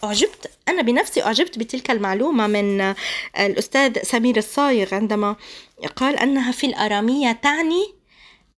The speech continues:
أنا الرأس. راشانا من ت-، يعني كلمة راشانا في الآرامية تعني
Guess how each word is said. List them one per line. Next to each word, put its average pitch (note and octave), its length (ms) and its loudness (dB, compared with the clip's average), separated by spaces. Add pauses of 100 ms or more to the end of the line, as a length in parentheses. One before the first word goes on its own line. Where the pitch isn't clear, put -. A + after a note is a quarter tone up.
أنا E4+ 220 4
الرأس. B3 380 2 (240)
راشانا A#3 800 2 (240)
من A3+ 200 -2
ت-، - 140 -10
يعني G#3 520 -6 (140)
كلمة B3 380 2
راشانا G3+ 420 0
في - 100 -8
الآرامية G3 480 0
تعني A#3 500 -2